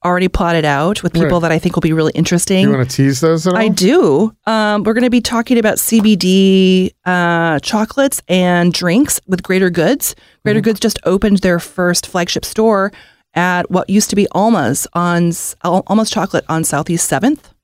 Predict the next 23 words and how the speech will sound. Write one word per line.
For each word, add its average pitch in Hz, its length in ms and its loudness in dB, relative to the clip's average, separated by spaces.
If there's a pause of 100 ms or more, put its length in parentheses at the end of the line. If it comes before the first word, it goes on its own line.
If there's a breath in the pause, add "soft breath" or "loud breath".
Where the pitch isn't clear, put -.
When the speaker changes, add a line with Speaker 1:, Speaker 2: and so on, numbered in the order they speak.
(340)
Speaker 2:
Oh, 156 80 0
on 147 140 -2
Southeast 143 500 -2
Seventh. 151 360 -4
Okay, 160 300 0
did 127 140 2
they 139 80 2
Speaker 1:
Yeah. 240 160 0
Speaker 2:
close 156 280 0
that? 180 200 0
Did 165 120 2
they 190 120 2
still 220 260 0
have 208 120 0
the 214 320 0
Alma 190 240 0
on, 175 420 0
uh 160 80 2
Speaker 1:
No, 262 220 2
'cause 269 180 -2
Alma 262 300 2
was 269 180 0
bought 220 360 -2